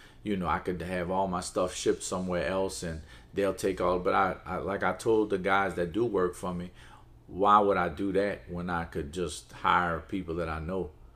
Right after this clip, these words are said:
to do the same thing and give you an opportunity to make a check? Uh, as well as I'm a, I'm a big supporter of New Orleans. I, I rather hire within, within the city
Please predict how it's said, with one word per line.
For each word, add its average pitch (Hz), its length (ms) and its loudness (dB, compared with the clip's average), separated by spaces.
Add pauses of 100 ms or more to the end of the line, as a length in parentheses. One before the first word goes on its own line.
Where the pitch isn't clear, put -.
(260)
to 90 100 -2
do 92 200 -2
the 82 60 -2
same 78 320 -6
thing 87 260 -8 (500)
and 85 220 -8
give 87 240 0
you 101 140 0
an 85 80 -4
opportunity 82 600 -6
to 80 80 -6
make 78 260 -8
a 80 60 -10
check? - 420 -10 (460)
Uh, 71 320 -10
as 85 180 -6
well 90 380 0
as 82 400 -4 (420)
I'm 113 200 2
a, 104 200 4
I'm 110 140 0
a 110 60 4
big 107 240 2
supporter 101 460 4
of 85 120 2
New 87 160 0
Orleans. 80 480 -2 (580)
I, 78 280 -2
I - 20 0
rather 95 360 2
hire 92 360 4
within, 87 400 -6 (600)
within 98 340 0
the 76 80 -4
city 82 480 0